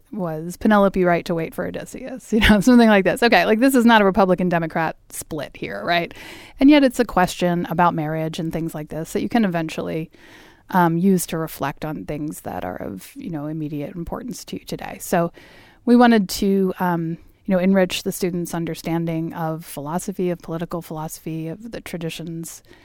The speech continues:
um, that have built our country, but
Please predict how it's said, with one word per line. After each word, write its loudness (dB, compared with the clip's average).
um, -4
that -4
have -12
built -6
our -14
country, 2
but 2